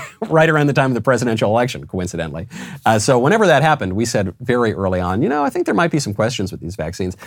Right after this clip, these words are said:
We were censored for suggesting any such thing. Well, now here's C N N.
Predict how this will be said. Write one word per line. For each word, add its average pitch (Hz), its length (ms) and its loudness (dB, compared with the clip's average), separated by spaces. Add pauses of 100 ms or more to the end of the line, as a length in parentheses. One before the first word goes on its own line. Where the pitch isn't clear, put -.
(180)
We 107 120 0
were 95 120 0
censored 104 600 -4
for 87 340 -4
suggesting 92 500 -4
any 92 120 -2
such 95 180 -6
thing. 117 160 -2
Well, 131 100 0
now 190 200 0
here's 170 220 -2
C 180 120 -4
N 175 100 0
N. 113 380 -4